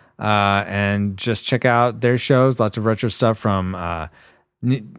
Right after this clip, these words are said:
N-, Teenage Mutant Ninja Turtles to, uh, Chiptune Radio, uh, Chiptune Music to Nintendo games. Lots of fun, nostalgic, uh, mostly gaming-centric stuff there.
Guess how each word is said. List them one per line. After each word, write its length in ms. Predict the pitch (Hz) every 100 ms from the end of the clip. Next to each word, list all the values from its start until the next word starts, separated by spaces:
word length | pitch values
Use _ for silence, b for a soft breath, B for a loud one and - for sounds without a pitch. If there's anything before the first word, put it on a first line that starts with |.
| -
N-, 140 | 143 135
Teenage 320 | 170 151 127
Mutant 360 | 135 123 170 170
Ninja 60 |
Turtles 680 | - 180 160 160 160 165 151
to, 560 | - 123 110 104 101 98
uh, 400 | 92 87 87 87 - _ _ _ _ _ -
Chiptune 500 | - 151 - 160 131
Radio, 800 | 147 151 147 147 143 139 139 139
uh, 240 | 113 107
Chiptune 380 | 104 139 - 147
Music 640 | 143 143 135 135 127 - b b b -
to 320 | - 110 101
Nintendo 960 | 98 98 - 151 139 135 127 123 123 123
games. 600 | 131 127 123 127 123 - b b b
Lots 260 | 120 123 -
of 160 | 113
fun, 300 | 101 123 113
nostalgic, 680 | 110 104 101 98 101 98 -
uh, 300 | 107 98 95 113
mostly 680 | 160 185 202 214 185 156 127
gaming-centric 1000 | 117 - 123 113 107 104 - 98 101 -
stuff 340 | - 98 -
there. 320 | 90 78 78